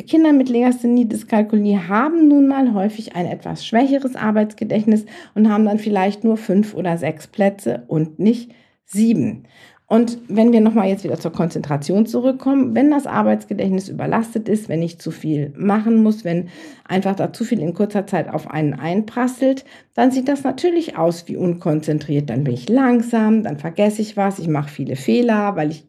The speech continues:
gar nicht mehr die Kapazität zum Kontrollieren habe. Und das ist dann in der Regel weder mangelnde Konzentration noch mangelnde Motivation. Es ist einfach ein Stück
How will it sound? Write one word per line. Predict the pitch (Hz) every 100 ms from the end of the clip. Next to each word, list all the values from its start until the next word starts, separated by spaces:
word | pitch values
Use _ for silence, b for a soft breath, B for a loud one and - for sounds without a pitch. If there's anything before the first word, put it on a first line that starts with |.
| 170
gar | 175 160
nicht | 160
mehr | 160
die | 147
Kapazität | 147 147 139 147 143 165
zum | - 147
Kontrollieren | 139 135 - 175 233 262 240 208
habe. | 190 190 196 196 B B B B -
Und | 220
das | 202 247 -
ist | 226 -
dann | 262
in | 214 233
der | 220 208
Regel | 190 208 202 170 -
weder | 214 247 240 240 B B -
mangelnde | 175 202 196 175
Konzentration | 160 220 214 196 170 - - - 240 254 294 269
noch | 226 214
mangelnde | 214 175 175 170 165
Motivation. | 180 220 262 254 269 - 247 254 262 254 B B B B B B _ _ _ 220
Es | 226
ist | 220 -
einfach | 175 196 240 233
ein | 220 220
Stück | - 208 202 -